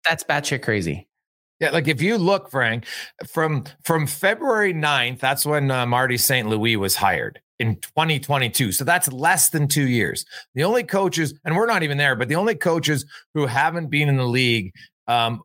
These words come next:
Speaker 2: who have been in the league more than two years on their team, Andre Tourigny in Arizona,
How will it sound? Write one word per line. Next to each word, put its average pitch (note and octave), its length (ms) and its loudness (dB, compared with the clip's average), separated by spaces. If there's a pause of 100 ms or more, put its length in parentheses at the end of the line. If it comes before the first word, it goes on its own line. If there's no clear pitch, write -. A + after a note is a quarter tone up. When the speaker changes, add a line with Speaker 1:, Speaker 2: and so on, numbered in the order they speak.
Speaker 2:
who C#3+ 280 2
have C3 140 0
been E3+ 160 0
in E3+ 60 0
the D#3 60 2
league C#3 220 2
more C3+ 240 2
than D3+ 120 0
two D#3 160 0
years D3 300 2
on C#3 80 0
their C#3 100 0
team, D3+ 400 2 (380)
Andre F3 340 0
Tourigny D#3+ 380 0
in D3+ 80 0
Arizona, A#2+ 580 0